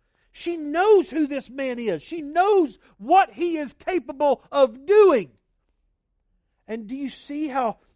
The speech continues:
Naomi's spirits are lifted a little bit here? This is not like what it was when she first came into Bethlehem. They say,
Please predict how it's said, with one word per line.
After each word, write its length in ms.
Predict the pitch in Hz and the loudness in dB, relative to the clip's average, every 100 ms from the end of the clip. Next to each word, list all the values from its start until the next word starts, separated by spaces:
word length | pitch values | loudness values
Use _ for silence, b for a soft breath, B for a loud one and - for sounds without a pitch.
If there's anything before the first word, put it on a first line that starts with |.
| _ _ _ _ _ | _ _ _ _ _
Naomi's 460 | 202 233 262 269 - | -12 -8 -8 -10 -12
spirits 580 | - - 262 285 262 247 | -20 -14 -10 -10 -12 -10
are 120 | 202 | -10
lifted 540 | 185 220 269 - 294 | -10 -10 -10 -12 -12
a 40 | 285 | -10
little 240 | 277 285 | -8 -10
bit 180 | 277 254 | -10 -12
here? 340 | 262 302 320 _ _ _ _ _ _ - | -10 -12 -14 _ _ _ _ _ _ -12
This 180 | 302 | -8
is 220 | 339 294 254 | -6 -8 -6
not 400 | 302 330 349 294 | -4 -2 -4 -2
like 240 | 302 247 | -4 -2
what 180 | 285 302 | 2 2
it 80 | 277 | 4
was 280 | 302 330 | 2 2
when 100 | 277 | -2
she 140 | 277 262 | -10 -14
first 340 | - 320 320 | -4 -4 -4
came 220 | 311 302 | -8 -8
into 180 | 294 285 | -8 -8
Bethlehem. 480 | 262 294 226 277 311 | 0 -2 0 -4 -4
They 80 | 294 | -4
say, 280 | - 277 | -2 -2